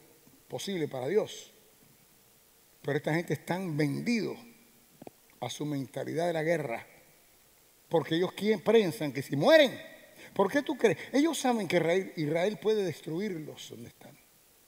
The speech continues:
En un minuto. Lo que pasa es que Israel está defendiéndose y tirándole a puntos, los cuales ellos han reconocido que están, de ahí tiran los cohetes. Pero en realidad,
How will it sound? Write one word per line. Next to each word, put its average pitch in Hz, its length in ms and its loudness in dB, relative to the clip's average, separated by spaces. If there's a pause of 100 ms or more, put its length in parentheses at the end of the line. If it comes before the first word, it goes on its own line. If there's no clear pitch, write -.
(480)
En 151 100 -2
un 202 140 -2
minuto. 175 420 -4 (720)
Lo 143 80 -2
que 143 80 2
pasa 139 260 -2
es - 20 -8
que 180 80 2
Israel 180 420 2
está 165 380 0 (180)
defendiéndose 170 880 -2 (200)
y 143 100 -4
tirándole 180 460 2
a 165 80 2
puntos, 202 720 -4 (300)
los 147 140 2
cuales 151 440 -2
ellos 165 420 -2
han 151 180 -4
reconocido 175 720 -4 (300)
que 151 100 -2
están, 160 340 0
de 143 80 4
ahí 165 140 4
tiran 165 300 2
los 143 100 -2
cohetes. 170 420 -4 (760)
Pero 160 180 2
en 156 100 0
realidad, 151 720 2